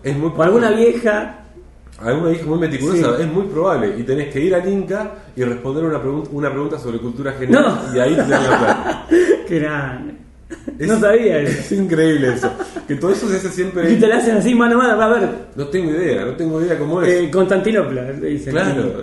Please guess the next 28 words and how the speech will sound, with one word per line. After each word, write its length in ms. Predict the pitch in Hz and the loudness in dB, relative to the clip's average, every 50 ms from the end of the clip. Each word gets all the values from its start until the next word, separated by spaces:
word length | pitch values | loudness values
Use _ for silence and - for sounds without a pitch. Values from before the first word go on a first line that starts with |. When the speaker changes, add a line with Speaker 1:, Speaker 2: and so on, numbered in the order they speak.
| - - | -8 -6
Speaker 2:
desarrolle. 420 | 147 147 139 160 160 156 139 - - - - - - - - - - - - - - - | -6 -4 -2 -2 -2 -2 -4 -6 -8 -12 -16 -18 -20 -16 -14 -12 -12 -12 -14 -14 -8 -4
Speaker 1:
No, 100 | - 294 | -4 -2
yo 140 | - - 269 | -2 -4 -2
creo 180 | - 269 214 139 | 0 0 0 2
que, 160 | 120 117 113 117 113 - - | 2 2 2 2 -2 -4 -4
que 180 | 123 120 113 | -2 0 2
agar-, 220 | 110 113 113 113 123 135 | 2 2 2 2 2 2
agarran 460 | 127 123 120 120 135 151 156 143 120 110 | 2 0 0 0 0 0 0 0 0 0
y 20 | |
te 120 | 107 104 104 | 0 0 0
dirán, 360 | 107 110 113 123 123 120 117 | 0 2 2 2 2 0 0
no 80 | 113 110 | -2 -4
sé, 160 | - - 92 90 | -4 -6 -8 -8
te 160 | - - 104 | -10 -14 -14
tendrán 320 | 104 104 104 107 120 127 127 | -10 -8 -4 -2 0 0 0
en 80 | 127 123 | 0 -2
esquivar 280 | - - 117 127 143 | -2 -2 -2 -2 -2
y 40 | 135 | -2
te 100 | 110 107 | -4 -4
dirán 160 | 107 110 113 110 | -4 -4 -4 -4
cuánto 200 | 120 117 113 120 | -4 -2 0 2
de 60 | 117 | 2
dos 140 | 120 123 120 | 2 2 2
más 120 | 120 117 | 2 0
dos, 280 | 117 127 147 156 147 - | 2 2 2 2 0 -4
con 140 | - 92 92 | -8 -8 -4
tal 180 | 113 107 104 | -2 -2 0
de, 80 | 101 95 | 0 0